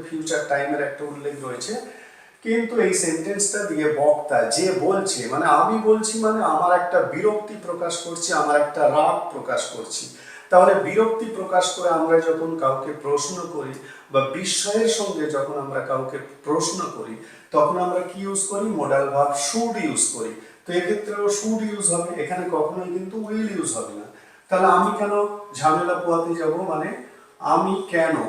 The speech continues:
প্রথমে কেনর ইংলিশটা লে-, লেখো, why, তারপরে হেল্পিং ভার্ব হিসাবে শুড, শুড মডাল ভার্ব, why should I, why should I take, why should I take,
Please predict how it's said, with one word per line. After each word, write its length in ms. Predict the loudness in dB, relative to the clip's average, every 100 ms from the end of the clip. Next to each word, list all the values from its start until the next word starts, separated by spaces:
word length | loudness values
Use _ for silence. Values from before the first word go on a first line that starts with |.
| -4
প্রথমে 280 | -4 -2 -6
কেনর 420 | -2 0 0 -2
ইংলিশটা 440 | -4 -6 -8 -6
লে-, 480 | -2 0 -2 -4 -4
লেখো, 460 | 0 0 0 -6 2
why, 340 | 6 6 4 -2 -8 -14 -20 _ 0
তারপরে 520 | 2 2 2 -2 -6 -10 -6 -6 -6 -8
হেল্পিং 300 | -4 -4 -4
ভার্ব 260 | -4 -4 -4
হিসাবে 400 | -6 -4 -2 -2
শুড, 480 | -6 -8 -6 -6 -6 -10 -20 -20
শুড 220 | -10 -8
মডাল 500 | -6 -6 -2 -2 -2
ভার্ব, 260 | -4 -6 -8 -18 -20 _ _ -6 2
why 140 | 4
should 460 | 4 0 -6 -2 0
I, 140 | 0 0 -6 -12 -20 _ _ _ _ -2
why 120 | 2
should 360 | 2 0 -2 2
I 360 | 2 0 -4
take, 280 | 0 0 -2 -8 -18 -20 -20 _ -20 -20 -16 -12 -12 -12 -20 -20 -2
why 180 | 6 8
should 300 | 6 0 -2
I 240 | -2 -2
take, 280 | 0 0 -2